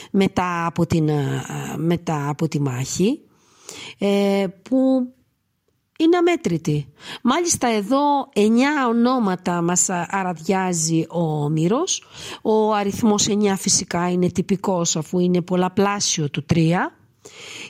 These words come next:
Και όλοι οι άλλοι εδηλοψύχησαν, λέει, και έφυγαν όλοι από μπροστά του,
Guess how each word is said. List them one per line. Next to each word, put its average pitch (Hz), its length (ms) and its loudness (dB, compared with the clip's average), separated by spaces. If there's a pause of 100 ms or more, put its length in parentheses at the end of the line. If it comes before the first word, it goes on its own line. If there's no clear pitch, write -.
Και - 140 0
όλοι 349 320 6
οι 269 60 6 (240)
άλλοι 214 440 2
εδηλοψύχησαν, 220 1080 2
λέει, 202 220 2
και 320 120 0
έφυγαν 214 440 0
όλοι 214 400 2
από 170 180 0
μπροστά 160 540 -2
του, 311 240 2